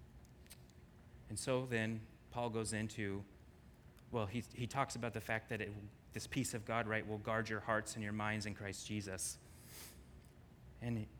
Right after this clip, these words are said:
I, I think I, I love the, the fact that he uses this word guard right here. You know, we've been singing this song. We sang it today. It's called Defender. And man, that song is my anthem right now, because when you see God as your defender, right,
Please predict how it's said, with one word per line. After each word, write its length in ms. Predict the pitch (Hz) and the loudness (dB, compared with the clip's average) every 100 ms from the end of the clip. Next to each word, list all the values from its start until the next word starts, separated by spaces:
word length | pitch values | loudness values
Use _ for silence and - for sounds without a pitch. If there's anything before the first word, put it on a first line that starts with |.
| - | -6
I, 140 | 127 101 127 | -2 0 0
I 40 | |
think 240 | 120 139 - | 2 2 4
I, 140 | 117 131 | 4 6
I 40 | |
love 260 | 131 139 131 | 6 4 2
the, 80 | 120 | -2
the 120 | 120 | 0
fact 220 | 135 123 | 2 4
that 100 | 120 | 4
he 60 | 110 | 4
uses 260 | 117 107 | 4 2
this 200 | 107 104 | 0 0
word 240 | 110 110 98 | 2 2 4
guard 220 | 104 104 | 4 4
right 140 | 98 | 2
here. 140 | 101 104 | 2 2
You 120 | 107 | 2
know, 80 | 113 | 2
we've 260 | 110 110 | 0 -2
been 100 | 107 | -2
singing 300 | 104 135 123 | 2 4 4
this 120 | 113 101 | 4 2
song. 420 | - 113 113 117 | 2 4 6 4
We 60 | |
sang 260 | 101 123 113 | 2 4 2
it 80 | 110 | 2
today. 280 | 113 107 107 | 4 6 6
It's 120 | - | 4
called 240 | 120 107 | 4 4
Defender. 600 | 104 - 120 120 120 131 - - - - - - - - - - - - - - - - - - - | 2 2 4 6 8 6 2 -10 -16 -16 -16 -18 -16 -16 -16 -16 -16 -16 -16 -18 -18 -18 -18 -18 -8
And 120 | - 113 | 0 6
man, 240 | 120 113 | 8 8
that 160 | 117 - | 6 6
song 260 | 127 120 | 6 6
is 80 | 110 | 6
my 120 | 101 | 4
anthem 480 | - 113 117 110 101 | 4 6 6 6 4
right 140 | 98 | 4
now, 200 | 101 98 | 4 4
because 460 | 98 101 110 95 - - - - - | 4 2 4 2 -2 -10 -16 -16 -2
when 120 | 123 | 4
you 80 | 120 | 4
see 320 | 110 - 135 | 4 4 6
God 340 | 139 123 120 131 | 8 8 10 8
as 120 | 113 | 6
your 80 | 113 | 4
defender, 560 | 104 - 120 117 131 127 | 2 2 4 6 6 8
right, 240 | 120 | 8